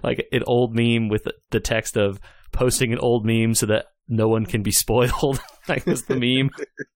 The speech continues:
<laughs> Um, I thought that was pretty cute.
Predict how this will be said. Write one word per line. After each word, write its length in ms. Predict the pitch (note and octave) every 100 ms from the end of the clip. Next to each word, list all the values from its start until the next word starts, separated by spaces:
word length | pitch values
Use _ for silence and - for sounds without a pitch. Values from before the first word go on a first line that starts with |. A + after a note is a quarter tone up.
| - - -
<laughs> 440 | G3 G3 F3 D3+ C#3 _
Um, 560 | - G#2 G2 F#2 F#2+ F2 _ -
I 100 | G2
thought 180 | G#2
that 160 | G#2 G#2
was 100 | A2
pretty 240 | - G#2+ F#2
cute. 420 | - G2 F#2